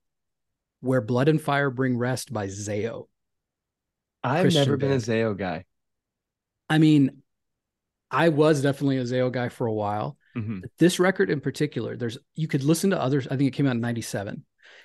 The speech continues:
Speaker 1: You could listen to other stuff that came out the same year that has fucking riffs that are great songs, but it's just, like,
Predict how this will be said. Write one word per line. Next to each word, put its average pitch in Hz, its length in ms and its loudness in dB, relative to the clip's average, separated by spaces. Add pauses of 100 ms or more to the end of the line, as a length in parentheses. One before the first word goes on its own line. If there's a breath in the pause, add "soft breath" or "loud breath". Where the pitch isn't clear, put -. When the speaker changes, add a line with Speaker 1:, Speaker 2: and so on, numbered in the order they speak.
(100 loud breath)
Speaker 1:
You 151 100 -2
could 139 120 0
listen 165 300 4
to 151 60 2
other 131 200 0
stuff 143 260 -2
that 131 100 -6
came 135 140 0
out 120 160 -2
the 123 60 -8
same 113 300 -4
year 131 340 -2
that 117 140 -4
has 151 180 -2
fucking 147 380 -2
riffs 110 360 -4
that 110 120 -4
are 107 60 -6
great 135 300 -4
songs, 120 580 -2
but 120 140 -4
it's 120 120 -8
just, - 200 -6
like, 110 280 -4